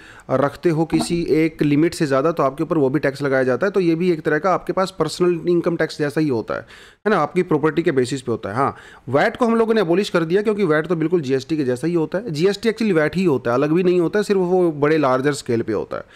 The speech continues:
अ, which of the following, अ, tax is imposed in the central government, अ, but the state government collects it? तो वही है, वो हमारा स्टैंप ड्यूटी होता है। ठीक है, वैट तो स्टेट के द्वारा ही लगाया जाता है, स्टेट उसको अपने पास रखते हैं। इनकम टैक्स जो है आपका पर्सनल इनकम टैक्स होता है,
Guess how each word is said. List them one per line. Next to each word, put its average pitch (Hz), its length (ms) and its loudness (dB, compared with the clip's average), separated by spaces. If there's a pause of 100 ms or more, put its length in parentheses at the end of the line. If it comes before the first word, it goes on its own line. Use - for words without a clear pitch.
(400)
अ, 139 140 2
which 185 220 2
of 214 60 2
the 190 140 0
following, 208 460 2
अ, 175 200 2
tax 175 200 0
is 190 180 -4
imposed 175 360 0
in 175 100 2
the 170 140 -4
central 165 240 0
government, 151 420 0
अ, 143 380 0
but 135 200 -4
the 139 160 -2
state 147 240 -2
government 135 340 2
collects 127 300 -2
it? 131 100 -6 (120)
तो 139 80 0
वही 135 180 0
है, 147 80 2
वो 143 140 2
हमारा 135 440 2 (320)
स्टैंप 165 560 -2
ड्यूटी 131 280 0
होता - 340 -4
है। - 100 -16 (160)
ठीक 226 180 -4
है, 123 160 -2 (500)
वैट 127 220 0
तो 170 140 -2
स्टेट 156 240 -2
के 165 80 0
द्वारा 160 200 2
ही 165 100 0
लगाया 165 240 2
जाता 160 200 0
है, 175 60 0
स्टेट 139 260 -4
उसको 135 200 -6
अपने 135 140 -2
पास 135 200 -2
रखते 135 280 -4
हैं। 180 200 -4
इनकम 143 340 -2
टैक्स 139 180 -2
जो 135 80 -4
है 131 60 0
आपका 127 140 -2
पर्सनल 135 340 -6
इनकम 135 240 0
टैक्स 139 240 -6
होता 135 260 -4
है, 180 80 -8